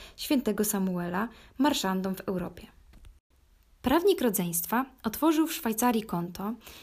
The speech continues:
i wynajął dwie skrzynki depozytowe. Potem zaczął wysyłać listy i zdjęcia manuskryptów do rozmaitych muzeów i handlarzy dziełami sztuki,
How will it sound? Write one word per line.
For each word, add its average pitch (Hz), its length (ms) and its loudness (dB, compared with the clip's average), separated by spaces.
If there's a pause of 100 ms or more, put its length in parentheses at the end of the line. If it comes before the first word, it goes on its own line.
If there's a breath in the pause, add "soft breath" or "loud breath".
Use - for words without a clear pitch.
(160 loud breath)
i 247 80 2
wynajął 285 420 4
dwie 254 260 2
skrzynki 226 440 0
depozytowe. 190 680 -4 (1080 soft breath)
Potem 403 300 6
zaczął 302 240 4
wysyłać 247 440 2
listy 208 420 2
i 247 140 0
zdjęcia 233 420 2
manuskryptów 196 880 -2
do 262 100 2
rozmaitych 247 560 2
muzeów 208 680 2
i - 80 -10
handlarzy 202 560 0
dziełami 190 380 -2
sztuki, 208 460 -6